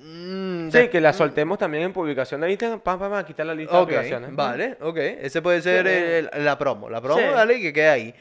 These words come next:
Speaker 2: Sí.
Speaker 1: Pero, eh, cada uno va a traer cinco aplicaciones, lo que, cosas útiles,
Speaker 2: Ok,
Speaker 1: realmente, para
Speaker 2: ok.
Speaker 1: que uno, bueno, se las descarguen y se las vacilen ahí simplemente.
Speaker 2: De lo que sea.
Speaker 1: Y vea, vale, pero tú
Speaker 2: Sí, porque aplicaciones cotidianas que damos, en
Speaker 1: Claro,
Speaker 2: aplicaciones
Speaker 1: claro.
Speaker 2: que se usen día
Speaker 1: Ahora,
Speaker 2: a día.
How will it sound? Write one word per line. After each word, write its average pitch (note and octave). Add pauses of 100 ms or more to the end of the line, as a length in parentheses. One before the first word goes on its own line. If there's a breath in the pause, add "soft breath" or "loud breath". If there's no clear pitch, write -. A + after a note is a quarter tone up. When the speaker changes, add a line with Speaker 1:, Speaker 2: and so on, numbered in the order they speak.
(120 loud breath)
Speaker 2:
Sí. -
Speaker 1:
Pero, G#3+
eh, D3+
cada F3+
uno G#3+
va A3
a -
traer G#3+
cinco G#3+
aplicaciones, G3+
lo F#3
que, C#3+
cosas C3
útiles, D#3
Speaker 2:
Ok, A#2+
Speaker 1:
realmente, F#3+
para C3+
Speaker 2:
ok. C#3+
Speaker 1:
que A#2
uno, D3
bueno, B3
se F3
las C3
descarguen E3
y G#3+
se -
las D3+
vacilen E3+
ahí E3
simplemente. G#3+
Speaker 2:
De D3+
lo D#3
que D3
sea. A#2+
Speaker 1:
Y C#3+
vea, C#3
vale, G#3
pero A#2+
tú -
Speaker 2:
Sí, E3+
porque F#3+
aplicaciones C#3+
cotidianas D#3+
que C3
damos, C3
en -
Speaker 1:
Claro, C3
Speaker 2:
aplicaciones D3+ (140)
Speaker 1:
claro. -
Speaker 2:
que F3+
se E3
usen E3+
día D#3+
Speaker 1:
Ahora, D#3
Speaker 2:
a -
día. G2+